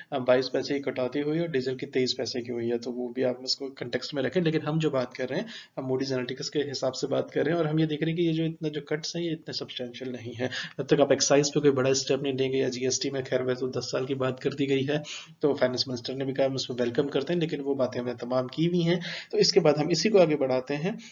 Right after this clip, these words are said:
कि बाकी देशों में जो Asian economies में एक तरीके से नरम है, एक तरीके से control में है, तो तेल के दाम बढ़ने और अर्थव्यवस्था धीरे-धीरे खोलने से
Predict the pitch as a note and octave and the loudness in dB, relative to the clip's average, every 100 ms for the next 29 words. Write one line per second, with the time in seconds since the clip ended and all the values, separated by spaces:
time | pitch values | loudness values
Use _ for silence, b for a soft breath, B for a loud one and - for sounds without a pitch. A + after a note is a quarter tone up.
0 | B - D#3 C3+ C3+ E3 D#3 E3 D#3+ D#3+ | B -4 4 4 4 2 2 0 -2 0
1 | D3 F3 E3 D#3 C3+ C3+ C3 C3+ C3+ C3+ | 0 0 0 0 -2 -2 -6 -6 -8 -4
2 | B2 D3 B2+ B2+ B2+ D#3 D#3 D#3 D3 - | -4 -4 -4 -2 0 0 0 -2 -4 -8
3 | B2+ B2+ B2 B2+ B2 A#2 C#3 D#3 D#3 D#3+ | -8 -8 -8 -8 -8 -8 -4 -2 -2 -2
4 | F#3 F#3 B B D#3+ E3 G3+ A3+ A3+ F#3 | -2 -4 B B -4 2 4 4 2 2
5 | C#3 C3+ B2+ C3 C#3+ E3 E3+ D#3 E3 E3 | 2 2 0 -2 0 0 2 0 0 -2
6 | F3 - G3 D#3+ D#3 G3 F3+ D#3+ - C3 | -2 0 -2 0 4 6 6 2 -2 -2
7 | C3 C3+ C#3 - | -2 -2 -4 -4